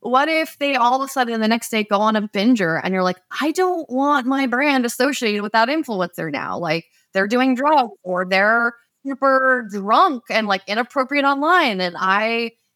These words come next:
you know, don't want that for my brand." Is there something in that contract to, to, to prevent that from happening? Right? And then do you get your money back? Or, you know, do you still own it? So there's just a lot of what ifs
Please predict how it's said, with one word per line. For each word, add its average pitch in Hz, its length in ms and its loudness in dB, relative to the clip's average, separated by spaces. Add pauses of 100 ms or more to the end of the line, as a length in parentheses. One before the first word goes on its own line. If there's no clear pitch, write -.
you 240 100 -2
know, 214 240 2
don't 220 240 0
want 233 220 -2
that 247 180 2
for 262 80 -4
my 247 160 0
brand." 208 720 -2 (220)
Is 226 160 0
there 247 120 2
something 240 340 0
in 233 80 2
that 214 140 0
contract 220 640 -4
to, - 80 -10 (260)
to, 196 200 -2
to 196 160 -10
prevent 220 380 0
that 190 160 -2
from 185 100 -8
happening? - 460 -12 (120)
Right? 220 180 2
And 240 120 2
then 240 100 2
do 247 80 0
you 254 120 2
get 214 80 2
your 214 80 0
money 170 220 0
back? - 260 -8
Or, 175 580 0
you 190 100 -2
know, 165 360 0
do 226 100 -4
you 220 160 2
still 202 220 0
own 135 180 -6
it? - 180 -12
So 214 120 0
there's 240 200 0
just 302 140 -6
a 294 60 2
lot 202 320 2
of 190 220 0
what 180 260 0
ifs - 580 -8